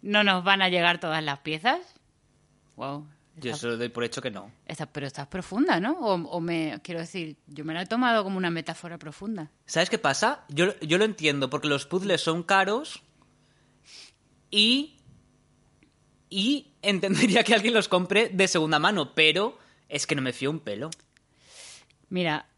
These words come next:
Speaker 1: eh, yo veo, eh, trazas de inocencia en las palabras de, de este, de esta persona que nos ha hecho la pregunta. Porque, como decía Thomas Hobbes,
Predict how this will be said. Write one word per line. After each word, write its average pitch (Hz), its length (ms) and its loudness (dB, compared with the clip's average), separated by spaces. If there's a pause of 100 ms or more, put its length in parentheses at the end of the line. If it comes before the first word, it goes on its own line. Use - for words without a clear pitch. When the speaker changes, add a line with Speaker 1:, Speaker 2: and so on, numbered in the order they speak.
(360)
Speaker 1:
eh, 170 1080 2
yo 208 240 4
veo, 233 840 6
eh, 170 480 -4
trazas 208 420 0
de 208 80 2
inocencia 202 600 -4
en 175 60 -6
las 170 120 -6
palabras 165 540 0
de, 151 840 -8
de 156 320 -10
este, 151 260 -12 (640)
de 175 100 -6
esta 180 220 -2
persona 170 440 -2
que 160 80 -4
nos 165 160 -4
ha 170 100 -6
hecho 170 180 -8
la 170 120 -2
pregunta. 185 500 -4 (1300)
Porque, 196 340 2
como 175 240 2
decía 196 420 2
Thomas 202 360 2
Hobbes, - 500 -6